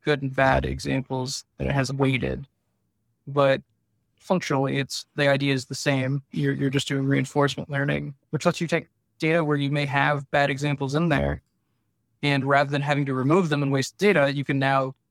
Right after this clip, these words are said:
make a good example and get more out of it than you would have been by just replacing it. So it, it lets you recoup extra performance out of bad data.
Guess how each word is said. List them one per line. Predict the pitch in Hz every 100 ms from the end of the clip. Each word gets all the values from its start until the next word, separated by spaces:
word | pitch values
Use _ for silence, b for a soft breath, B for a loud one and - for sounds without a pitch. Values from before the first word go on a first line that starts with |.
| _ _ _ _
make | 147 151
a | 139
good | 147
example | 160 156 185 196
and | 156 147
get | 143
more | 147 143 151
out | 139 143
of | 160
it | 185 156
than | 151
you | 139
would | 139
have | 139 131
been | 151 139 139
by | 131 135 131
just | 123 135
replacing | 135 - 135 127 -
it. | 64 - _ _ _ _
So | - 151 143
it, | - 139
it | 147
lets | 143 139 -
you | 135
recoup | 143 131 151 139 -
extra | 143 - 139
performance | 139 - 160 175
out | 147
of | 135
bad | 127 62 -
data. | 58 - -